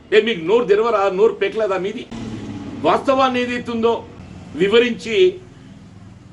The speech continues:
రైతాంగాన్ని ఆదుకోవాల్సిన బాధ్యత మీ మీద లేదా? కిషన్ రెడ్డి మంత్రి హోదాలు ఉన్నావు కదా నాయన నువ్వైతే. ఇవాళ అంతెందుకు,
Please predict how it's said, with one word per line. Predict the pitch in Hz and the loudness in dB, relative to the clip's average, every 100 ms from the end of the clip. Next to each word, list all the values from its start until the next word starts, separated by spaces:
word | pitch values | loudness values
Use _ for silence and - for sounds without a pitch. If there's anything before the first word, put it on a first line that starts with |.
| - - - | -20 -18 -6
రైతాంగాన్ని | 143 202 - 240 240 214 | 0 0 2 2 2 0
ఆదుకోవాల్సిన | 208 208 226 214 | 0 0 0 0
బాధ్యత | 180 185 185 - 240 | -2 0 0 0 -2
మీ | 208 202 | -2 0
మీద | 185 | 0
లేదా? | 185 202 196 175 180 - - _ _ - _ - | 0 0 0 -2 -6 -18 -20 _ _ -20 _ -8
కిషన్ | 170 190 262 | -2 0 2
రెడ్డి | 269 | 0
మంత్రి | 220 196 190 247 | -2 -4 -4 0
హోదాలు | 247 247 | 0 2
ఉన్నావు | 233 247 233 | 0 -2 -2
కదా | 240 | -2
నాయన | 240 | -4
నువ్వైతే. | 233 226 202 - - - - _ - - - - - - - | 0 0 -2 -6 -12 -20 -20 _ -20 -18 -18 -20 -20 -20 -6
ఇవాళ | 175 190 | 0 0
అంతెందుకు, | 165 - 233 226 - 202 202 | 0 -2 -2 0 -2 -2 -2